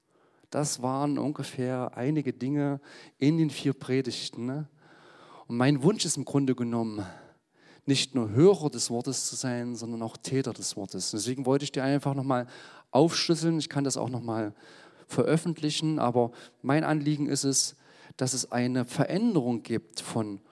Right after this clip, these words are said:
vor der Predigtreihe zu nach der Predigtreihe. Und das kann bei jedem ganz anders und unterschiedlich sein, aber ich will dich einladen, etwas umzusetzen. Am Anfang des Jahres gab es eine Predigt, eine Visionspredigt, da habe ich erklärt,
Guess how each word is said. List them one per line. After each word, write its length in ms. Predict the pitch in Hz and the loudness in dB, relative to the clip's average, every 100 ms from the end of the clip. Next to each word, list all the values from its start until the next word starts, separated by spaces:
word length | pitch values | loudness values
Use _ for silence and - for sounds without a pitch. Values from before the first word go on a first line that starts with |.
| - - | -20 -16
vor 320 | - 151 180 | 0 4 6
der 100 | 190 | 4
Predigtreihe 1040 | 180 160 175 175 143 - 135 151 156 147 - - - - _ | 0 -4 -2 -2 -6 -4 0 2 2 0 -6 -20 -20 -20 _
zu 180 | - - | -6 -2
nach 240 | 143 160 - | 0 0 0
der 140 | 120 | -4
Predigtreihe. 920 | - 113 104 95 - - 95 92 90 - - | -4 -6 -4 -6 -8 -8 -6 -4 -8 -12 -6
Und 140 | 120 | -2
das 140 | 135 | 0
kann 200 | - 170 | 2 0
bei 80 | 160 | 2
jedem 340 | 156 190 185 151 | 0 0 -4 -4
ganz 340 | 185 220 - - | -4 -4 -6 -6
anders 380 | 170 214 185 | -6 -4 -6
und 60 | 160 | -4
unterschiedlich 600 | 175 175 151 - - 107 | -4 -4 -4 -6 -8 -4
sein, 400 | - 107 123 156 | -4 -2 -4 -4
aber 120 | - | -4
ich 120 | 139 | -2
will 60 | 160 | 0
dich 220 | 147 - | -2 -4
einladen, 720 | 135 196 180 131 123 - 156 151 - - - - | -4 -2 0 0 -2 -2 -4 -6 -14 -20 -20 -2
etwas 420 | 147 147 151 - | 0 2 2 0
umzusetzen. 1040 | - 185 190 135 113 101 - - 98 85 - _ _ _ - - - | -4 -4 -2 -2 -2 -4 -2 -2 -2 -10 -16 _ _ _ -20 -18 -8
Am 120 | 123 | 2
Anfang 260 | 147 214 214 | 2 4 0
des 140 | 165 | 2
Jahres 340 | 165 185 180 - | 2 4 2 2
gab 200 | 151 156 | 2 2
es 120 | 147 | 0
eine 500 | - 170 196 190 180 - - _ | 2 2 2 2 2 -2 -18 _
Predigt, 440 | - 147 185 190 - | -2 2 2 2 0
eine 180 | 147 | 0
Visionspredigt, 920 | 135 - 151 214 - - 151 151 165 - | 0 2 0 0 -2 -2 0 0 -2 0
da 200 | 131 131 | 0 0
habe 160 | 156 | -2
ich 80 | 156 | -2
erklärt, 560 | - - - 170 180 | -4 -6 -2 0 0